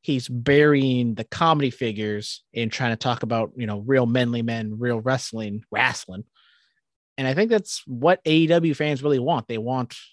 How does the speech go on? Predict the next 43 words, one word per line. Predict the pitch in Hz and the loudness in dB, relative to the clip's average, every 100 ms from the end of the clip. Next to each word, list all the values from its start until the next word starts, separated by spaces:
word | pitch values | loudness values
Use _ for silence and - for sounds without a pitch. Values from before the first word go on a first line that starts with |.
| _ | _
a | 117 117 | -6 -4
more | 120 120 117 110 110 - _ - | -2 -2 -2 -4 -6 -12 _ -10
serious | - 151 135 127 120 - - - _ _ _ _ | -4 0 2 2 0 -4 -10 -16 _ _ _ _
oriented | 139 131 123 120 113 | -2 0 0 -2 0
wrestling, | 143 - 131 117 | 0 0 -2 -2
and, | 123 - - _ | -4 -10 -20 _
like, | 220 | -4
comedy | - 233 247 262 | 2 4 6 6
wrestling | 226 214 226 | 4 4 0
is | 202 | 0
fine. | 254 | 0
Like, | 147 123 | 0 0
I | 135 | 0
like | 143 139 | 0 -2
Danhausen, | 147 139 139 139 | -4 -2 -4 -4
like | 120 127 | -6 -4
Cat-, | - 156 | -4 -4
Orange | 139 135 - | -4 -6 0
Cassidy, | 160 156 180 | 0 0 -2
but | 208 277 - _ _ _ _ | 0 0 -2 _ _ _ _
A | 269 | 2
E | 269 220 | 4 4
W | 226 208 185 | 4 2 0
has | 165 190 190 185 | -2 -2 0 0
kinda | - 190 175 | -2 -2 -2
gone | 151 147 | -2 -4
a | 139 | -4
little | 147 170 196 262 294 285 254 | -4 -2 -2 -2 -2 2 4
bit | 208 190 | 4 2
too | - 170 | -2 -2
much | 165 156 | 0 -2
in | 147 | -4
that | 131 | -4
comedy | - 143 131 107 | -4 -2 -2 -4
direction | 104 104 - 101 | -4 -6 -8 -12
for | - | -10
my | 98 95 | -8 -8
liking. | 95 95 104 | -8 -10 -12
So | 120 107 95 - _ _ _ _ _ _ _ _ - | -8 -6 -8 -10 _ _ _ _ _ _ _ _ 0
having | 143 127 | 2 4
Moxley | 117 120 120 - 120 | 4 2 -2 -4 -4
and | 107 104 - _ | -4 -8 -14 _
Br-, | - | -8